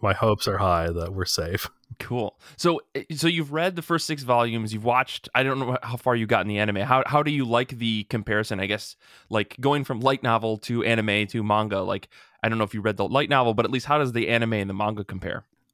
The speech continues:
Speaker 1: Uh, I like them both. I think I like the anime a little bit better.
Speaker 2: Okay.
Speaker 1: Uh, just because in, in some of the fight scenes, it's just easier to track what's going on when you're not going panel to panel. You're actually following movement.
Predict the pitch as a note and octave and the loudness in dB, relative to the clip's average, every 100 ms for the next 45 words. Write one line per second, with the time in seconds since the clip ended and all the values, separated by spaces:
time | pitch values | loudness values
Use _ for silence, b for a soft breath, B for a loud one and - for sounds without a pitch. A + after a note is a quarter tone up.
0 | _ A#2+ B2+ B2+ B2+ C3+ D#3 D3+ A3 B3+ | _ 4 4 4 2 2 2 2 0 -2
1 | - _ _ _ D#3 C3+ G#2 - - G2+ | -10 _ _ _ 0 0 -2 -8 -2 2
2 | G#2+ B2 A2+ A2 - C#3+ E3 F3+ C#3 A2 | 4 2 0 -6 -2 -2 2 2 2 2
3 | G#2+ - - G#3 C#3+ A#2 G2+ G2+ - G2 | 2 0 -8 -12 -2 2 2 0 -2 -2
4 | G2 G#2+ G#2 G2+ G2 G2 - - - G#2+ | 0 2 2 2 2 0 -2 -10 -8 -6
5 | F#2+ F#2+ G2 G2 F#2+ - _ _ D#2+ E2+ | -2 0 0 0 -2 -4 _ _ -6 -2
6 | G#2+ C#3 D3 B B D3 - F#3+ _ - | 0 0 -2 B B -6 -4 -4 _ -12
7 | - E2 F2 C#3 - - C#3+ B2 G#2+ D#3 | -4 -2 0 2 2 4 4 4 2 2
8 | A#2+ - C#3+ B2+ F3 B2+ G#2 G2 G2 - | 0 2 0 2 2 2 2 0 0 0
9 | A#2+ A2 G2+ G2+ A#2 - G#2 G#2 G#2+ F#2+ | 2 2 0 0 0 2 0 2 2 2
10 | - - F2 E2 - - - F2+ F2 E2 | 0 0 0 0 -2 -2 0 0 0 0
11 | E2 E2+ F#2 B B - G2 F2+ G2 F#2+ | 2 4 2 B B -6 0 2 4 4
12 | E2+ D#2+ F#2+ F#2 - G#2+ F2+ F2 - F2 | 4 2 2 2 0 0 0 -2 0 0
13 | F2 F#2 F2+ E2+ - E2 - - E2 E2+ | 2 2 2 2 0 -6 -4 -2 0 0
14 | E2+ D#2 D2+ D#2+ F2+ G2 | -2 -2 -4 -4 0 0